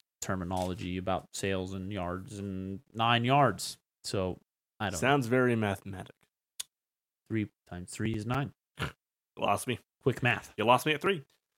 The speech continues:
Speaker 2: Um, well, I'm glad you brought that up, Brandon, 'cause I also have some facts for you
Speaker 1: Oh, thank you.
Speaker 2: about this whole thing, about these idioms, idioms. Um, so without further ado, let's get down to these strange facts.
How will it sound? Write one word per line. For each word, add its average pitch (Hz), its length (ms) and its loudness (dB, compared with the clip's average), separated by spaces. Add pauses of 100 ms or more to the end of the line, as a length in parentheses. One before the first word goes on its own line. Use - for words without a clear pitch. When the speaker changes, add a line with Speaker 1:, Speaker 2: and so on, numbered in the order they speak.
(440)
Speaker 2:
Um, 165 920 10 (640)
well, 147 100 8
I'm 156 60 6
glad 175 200 10
you 135 60 -2
brought 131 160 8
that 113 100 2
up, 107 120 2
Brandon, 104 260 0
'cause 101 160 0
I 127 180 8
also 139 280 6
have 95 200 2
some 95 140 -6
facts - 560 -4
for 113 140 0
you 120 320 0 (420)
Speaker 1:
Oh, 165 180 -4
thank 143 180 -8
you. - 60 2
Speaker 2:
about 143 300 10
this 156 180 4
whole 175 160 4
thing, 247 220 -2 (760)
about 123 180 6
these 135 260 4
idioms, 95 960 0
idioms. 90 840 -4 (420)
Um, 120 640 8
so - 80 -6
without 131 260 2
further 139 200 0
ado, 110 360 -2 (400)
let's - 140 -6
get 107 140 -4
down 104 240 0
to - 80 -14
these 110 400 -2 (240)
strange 95 260 -4
facts. - 420 -8